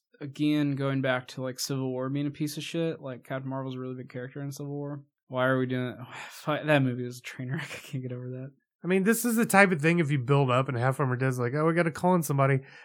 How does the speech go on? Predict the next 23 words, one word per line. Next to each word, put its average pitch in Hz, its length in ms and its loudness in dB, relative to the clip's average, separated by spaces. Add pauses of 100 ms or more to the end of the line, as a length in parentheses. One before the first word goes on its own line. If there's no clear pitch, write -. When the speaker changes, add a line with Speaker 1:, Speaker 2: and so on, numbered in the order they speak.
(160)
Speaker 2:
That's 160 360 8
where 185 100 10
you're 156 140 8
like, 135 180 4
"Hey, 190 160 4
we 127 80 6
finally 170 320 4
got 156 180 4
the 123 120 2
X-Men." 107 520 0 (300)
Well, 147 320 6
so, - 180 8
you 196 140 10
know, 190 200 12
<laughs> - 40 8
like, - 240 10 (260)
you 175 140 -2
don't 165 200 6
bring 165 200 8
in 143 360 4 (380)
Speaker 1:
<sighs> - 380 -20
Speaker 2:
Captain 135 300 -4
Marvel. 135 600 -4